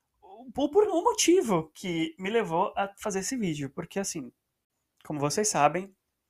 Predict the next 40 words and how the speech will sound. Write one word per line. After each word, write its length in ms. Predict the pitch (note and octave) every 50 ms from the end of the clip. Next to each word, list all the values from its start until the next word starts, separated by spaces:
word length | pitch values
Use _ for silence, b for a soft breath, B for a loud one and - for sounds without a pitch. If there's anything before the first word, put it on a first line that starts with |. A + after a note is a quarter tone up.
| _ _ _ _ _ _ _ _ _ - -
o 100 | D#3+ D3+
cão-guia, 560 | D#3 F3+ E3 D#3+ D#3+ D#3 D3 D3 D#3 D#3 D#3+ -
ele 220 | F3+ D#3+ D3+ D#3
é 100 | D3+ D3+
um 260 | D3+ D3+ D3+ D#3 D#3 D3+ _ -
trabalhador. 640 | F#3 F#3 F3 F3 G3 G#3+ F3+ C3+ - - - - -
É 40 | -
um 60 | D3
trabalho, 440 | C#3 E3 E3+ F3 F3+ C#3 A#2+ A#2 A2+
né? 200 | B2 B2 C3 D3+ _ _ _ _ _ _ _ _ _ _ _ _ _ _ _ _ _ _
O 40 |
cão-guia, 220 | - D3+ C#3 C3+ C#3+
ele 60 | C#3+
está 160 | C#3+ - D#3+
trabalhando 480 | C#3+ D#3+ C#3 D#3+ G#3+ A#3+ G3+ F3 F3+ A3+
ali. 260 | B3+ A#3+ C3+ A2+ - _ _ _ _ _ _ _ _ _ _ _ _ _ _ _ _
Ele 180 | - D3+ C#3 C3
não 160 | C3 C#3+ D3
sai 220 | D3 - D#3+ D#3 D#3
de 80 | -
casa 180 | - D#3+ D3+ D3+
pra 100 | - D#3
brincar, 440 | C#3+ D3+ E3+ - - E3+ D#3 D#3 D3+
ele 80 | D3+ D3
não 100 | D3 C#3+
sai 200 | - D3 C#3+ C#3+
de 100 | C#3+ -
casa 300 | - C#3+ C#3 C3+ C#3+ C3+
pra 200 | - C#3 C3+ C3+
brincar 280 | C3+ C#3+ C3+ C#3+ C#3
com 100 | - -
outros 140 | C#3 - -
cachorros, 440 | - D#3+ - - D3+ D3 D3 C#3 C#3+
ele 120 | D3+ C#3+
não 120 | D#3 F#3+ G3
pode 280 | G#3 F#3+ F#3+ G#3 G#3+
interagir 360 | G#3 - F#3 E3+ E3 D3+ D3+
com 80 | - -
outras 220 | C#3 - - C#3
pessoas. 520 | - D#3+ D#3 - - C#3 C#3+ D3 D3+ -